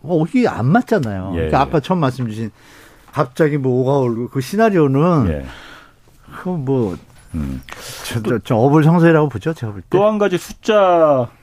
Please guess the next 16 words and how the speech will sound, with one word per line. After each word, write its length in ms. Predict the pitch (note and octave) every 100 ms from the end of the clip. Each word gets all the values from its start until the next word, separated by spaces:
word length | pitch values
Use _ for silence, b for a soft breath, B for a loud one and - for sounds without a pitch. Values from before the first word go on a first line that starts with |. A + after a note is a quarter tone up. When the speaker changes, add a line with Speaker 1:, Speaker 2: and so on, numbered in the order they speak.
| _ -
Speaker 2:
중요한 320 | A#2 C#3 C#3+
숫자가 720 | D3 - C#3 F#2+ D#2+ E2+ D#2
Speaker 1:
네, 140 | D3 G#2+
네. 240 | G2+ D2+ -
Speaker 2:
그 100 | - A2+
부동산 540 | - C3 F3+ F#3+ E3+ - _
피에프 640 | - - G3+ - - F3 D3+
이거는 320 | B2 D3 D#3+
뭐 280 | D3 D3 A2
어느 160 | B2+ C3+ _ - _ _
작년 420 | - A2 C3 D3
말부터 400 | E2+ G2+ A2+ D3+
계속 300 | - A#2 C#3
이게 180 | A2 A#2
뭐 300 | A2 A2 G#2
그 400 | - G#2 G2 F#2+